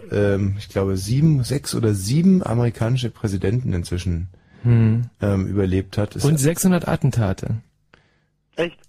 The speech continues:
Speaker 3: Sechshundert?
Speaker 2: Nach eigener Auskunft.
Speaker 1: Ja, also sechshundert waren's wohl nicht, aber, äh, es waren schon einige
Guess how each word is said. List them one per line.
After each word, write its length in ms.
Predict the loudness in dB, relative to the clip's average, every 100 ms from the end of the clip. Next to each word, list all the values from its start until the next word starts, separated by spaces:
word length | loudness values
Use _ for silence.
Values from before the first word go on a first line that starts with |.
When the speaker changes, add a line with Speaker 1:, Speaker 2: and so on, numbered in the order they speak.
| _ -16
Speaker 3:
Sechshundert? 400 | -14 -12 -4 0
Speaker 2:
Nach 200 | 0 0
eigener 320 | 0 0 0
Auskunft. 680 | -2 -4 -4 -4 -6 -12 -2
Speaker 1:
Ja, 440 | 0 2 0 -2 -6
also 180 | -4 -4
sechshundert 460 | -2 -4 0 0 2
waren's 280 | 0 -2 0
wohl 120 | 0
nicht, 320 | 0 -2 -4
aber, 480 | -2 0 2 0 0
äh, 140 | -2
es 180 | -2 -2
waren 180 | -2 -2
schon 140 | -2 -4
einige 500 | -2 0 2 0